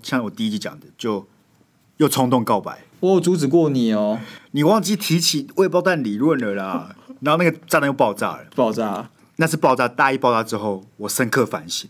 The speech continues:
Speaker 2: 反省了。
Speaker 1: 我又想起了那个理论。
Speaker 2: 是。
Speaker 1: 所以在我追到我这个现任女友使用了这个未，未爆弹理论。
Speaker 2: 哎呦。
Speaker 1: 因为我这女友其实蛮难追的，她也是属于聊天，她会有时候会，你知道，
Speaker 2: 据点吗？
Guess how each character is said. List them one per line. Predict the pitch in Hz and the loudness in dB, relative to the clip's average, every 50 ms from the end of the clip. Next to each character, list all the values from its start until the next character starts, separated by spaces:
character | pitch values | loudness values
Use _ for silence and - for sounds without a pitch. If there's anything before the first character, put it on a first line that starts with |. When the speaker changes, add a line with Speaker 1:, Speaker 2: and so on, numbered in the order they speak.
| _ _ | _ _
Speaker 2:
反 | - 139 117 | -20 -20 -18
省 | 107 - 110 | -16 -16 -16
了。 | 98 - | -10 -4
Speaker 1:
我 | - 127 | 0 2
又 | 143 156 | 2 2
想 | - 139 113 120 120 | 2 2 0 0 0
起 | - 120 | 0 -2
了 | 104 92 | -2 0
那 | 110 | 0
个 | 110 95 | -2 -2
理 | 85 82 73 | -4 -8 -10
论。 | 80 90 80 73 - - _ _ _ _ | -10 -10 -10 -12 -14 -20 _ _ _ _
Speaker 2:
是。 | - - - 101 87 - | -20 -18 -18 -18 -18 -6
Speaker 1:
所 | - - | -2 0
以 | 151 151 | 0 2
在 | 170 165 | 2 2
我 | 151 117 104 92 82 - _ _ _ _ _ _ _ _ | 0 0 -4 -6 -8 -10 _ _ _ _ _ _ _ _
追 | - - 139 139 | -4 0 0 2
到 | 156 147 | 4 2
我 | 120 95 87 | 2 0 -2
这 | - 131 120 | -4 -2 -2
个 | 110 | -2
现 | 95 - - 135 | -2 0 0 0
任 | 123 113 101 | 0 0 -2
女 | 92 95 92 | -4 -6 -8
友 | 85 - - _ _ - | -10 -12 -16 _ _ -6
使 | - - - 120 | -4 -2 0 0
用 | 123 120 120 | 0 0 0
了 | 110 | -2
这 | 92 117 | -2 -4
个 | 104 101 | -2 -2
未， | 107 101 - - - _ - | -2 -4 -6 -10 -16 _ -6
未 | 135 120 | -4 -4
爆 | 98 117 110 | -4 -4 -4
弹 | 104 101 92 80 | -4 -4 -6 -8
理 | 76 71 - | -12 -14 -16
论。 | 82 80 - _ _ _ - - - - - - | -16 -18 -18 _ _ _ -20 -20 -20 -20 -14 -10
Speaker 2:
哎 | 107 117 | -6 -4
呦。 | 120 123 120 123 131 151 170 - - - - - - - - - | -2 -2 0 0 -2 -2 -4 -8 -12 -20 -20 -20 -20 -20 -20 -14
Speaker 1:
因 | - - | -2 0
为 | 180 175 | 2 2
我 | |
这 | 156 190 185 | 4 4 2
女 | 160 135 131 | 2 2 0
友 | 131 120 | 0 0
其 | 117 - 98 | -2 -4 -6
实 | 98 | -4
蛮 | 107 104 92 90 | -4 -4 -4 -6
难 | 87 85 82 82 | -8 -12 -14 -16
追 | - - 85 80 | -16 -16 -16 -16
的， | 78 73 71 - _ | -16 -18 -20 -20 _
她 | - 131 131 | -10 -6 -4
也 | 123 | -4
是 | 131 | -2
属 | 123 - - 92 90 | -4 -4 -6 -8 -10
于 | 90 87 82 82 _ _ _ _ _ _ _ _ _ _ _ _ _ | -12 -12 -14 -18 _ _ _ _ _ _ _ _ _ _ _ _ _
聊 | - 117 107 110 | -8 -6 -6 -6
天， | - - 123 117 117 123 120 120 - _ _ _ | -4 -4 -4 -2 -2 -4 -8 -12 -16 _ _ _
她 | - - - | -12 -4 -2
会 | 143 131 | 0 0
有 | 110 | 0
时 | 95 113 | 0 -2
候 | 110 107 | -4 -2
会， | 120 110 104 98 90 87 | 0 0 -2 -2 -4 -8
你 | 85 80 | -14 -16
知 | 90 | -14
道， | 90 82 76 76 - _ | -14 -14 -14 -16 -14 _
Speaker 2:
据 | - 143 135 | -4 -2 0
点 | 120 113 104 98 | 0 0 -2 -2
吗？ | 98 101 104 107 123 | -4 -6 -8 -10 -12